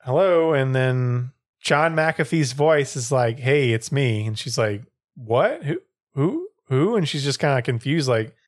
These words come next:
she recognizes the voice though. She's like, "It's me. It's John." And she's like, "John, what the fuck? Like, you're dead. How, how is this possible?" And he's like, "I paid off the Spanish government or the, the prison or whatever to fake my death, and I'm going on the run.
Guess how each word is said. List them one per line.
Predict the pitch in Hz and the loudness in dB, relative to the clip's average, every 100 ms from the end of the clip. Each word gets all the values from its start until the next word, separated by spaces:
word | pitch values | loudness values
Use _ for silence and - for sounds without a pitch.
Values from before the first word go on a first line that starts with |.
| _ | _
she | - 147 135 | -8 -4 0
recognizes | 147 214 175 143 131 123 | 2 2 2 0 0 -4
the | |
voice | 113 135 165 | 0 0 0
though. | - 120 | -2 -2
She's | 117 | -2
like, | 131 | -2
"It's | 131 - | -2 -2
me. | 156 220 | -2 0
It's | 120 - | -2 -2
John." | 127 - 104 101 123 - | 0 0 -2 -6 -12 -8
And | 117 | -10
she's | - 120 | -6 -2
like, | 120 110 - _ _ _ | 0 -2 -6 _ _ _
"John, | - 247 151 123 | 0 2 2 0
what | 160 | -2
the | - | -4
fuck? | - _ 175 214 - | -8 _ 2 2 0
Like, | 135 117 | -2 -2
you're | 143 | -4
dead. | 123 104 127 214 147 | -4 0 2 4 2
How, | 123 135 | 0 0
how | 135 180 | 0 0
is | 160 | 0
this | 170 | -2
possible?" | - 147 202 - 123 110 113 117 _ _ | 0 0 0 -2 -2 0 0 -4 _ _
And | 156 | -2
he's | 135 131 | 0 4
like, | 127 120 117 _ _ _ | 2 2 -4 _ _ _
"I | 123 123 | 0 0
paid | 120 151 160 | 2 0 2
off | 165 170 180 - _ _ _ | 4 4 2 -8 _ _ _
the | 135 | -14
Spanish | - 156 165 165 | -2 0 0 -2
government | - 139 127 127 160 - _ | 0 0 2 0 0 -4 _
or | 135 | 0
the, | 127 117 - | 2 -2 -2
the | 180 123 131 _ | -2 -2 -4 _
prison | 170 170 143 | 0 0 2
or | 127 | 2
whatever | 131 143 113 107 123 - _ _ | 2 2 0 -2 -4 -6 _ _
to | - | -8
fake | 135 147 147 | 0 0 0
my | 156 139 | 0 2
death, | 151 160 - | 4 2 0
and | 123 | -2
I'm | 120 | -2
going | 120 120 | 0 0
on | 120 123 | 0 0
the | |
run. | 127 185 147 120 131 | 2 2 2 0 -2